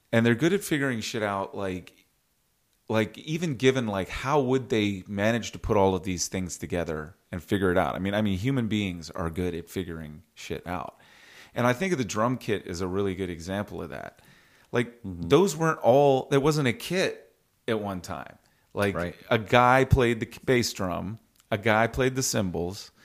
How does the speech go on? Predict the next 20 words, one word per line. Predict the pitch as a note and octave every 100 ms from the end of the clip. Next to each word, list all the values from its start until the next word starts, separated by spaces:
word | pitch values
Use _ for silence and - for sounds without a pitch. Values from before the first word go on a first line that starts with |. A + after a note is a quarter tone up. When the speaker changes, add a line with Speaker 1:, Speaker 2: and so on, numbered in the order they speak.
| _ _
Speaker 1:
a | A2
guy | A2 G#2+
played | A2+ B2+ A#2 A2 G#2 - -
the | G#2 G2+
toms, | - A#2+ G#2 F2 F2+ A2+ - - _ _ _ _
you | A#2
know, | G#2+ F2+ G2
and | - A2
they | A2+
Speaker 2:
Mm-hmm. | G#2+
Speaker 1:
marched | A#2+ B2+ - - -
together, | G2+ F#2+ E2 D#2+ F#2 _ _ _ -
playing | - A#2 G#2
all | G2+
of | G#2
these | G#2 F#2+
things | G#2 F#2+ E2+
individually. | F#2+ F2 A#2 G#2+ F2+ E2 D#2+ E2 _ _ _ _ _
And | B2 A#2
somebody, | - F#3 F#3+ G#2+ F#2+ G2+